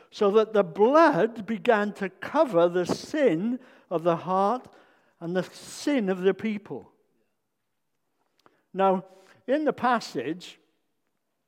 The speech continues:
uh, it says, uh, "Having our hearts sprinkled to cleanse us from a guilty conscience." Heart, conscience, what does all that mean?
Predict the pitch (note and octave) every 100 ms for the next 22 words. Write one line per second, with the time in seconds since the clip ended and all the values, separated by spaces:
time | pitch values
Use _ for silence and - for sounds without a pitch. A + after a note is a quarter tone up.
0 | _ - E3 E3+ E3+ D#3+ - - _ _
1 | _ _ _ _ _ _ - F#3+ F#3+ -
2 | F#3+ F#3+ - - _ _ _ _ _ _
3 | _ C#4+ - - - - _ _ - G#3
4 | G#3+ C#4+ C4+ F#3+ F#3 D3+ - A3 G#3 -
5 | - - - C#4+ C#4+ E3 E3+ E3+ - -
6 | B3+ C4+ G3+ E3+ - - F3+ F3 D3 G#3+
7 | G3 F#3+ D3+ F#3+ F3 E3+ - A#2+ F#2+ _
8 | _ _ _ _ _ _ C#3+ F3+ C4 C#4+
9 | - _ _ _ _ - E3+ G3+ - A3+
10 | B3 _ _ _ _ _ _ _ _ -
11 | G3 G3+ E3+ D#3+ D3+ D3 C3 B2+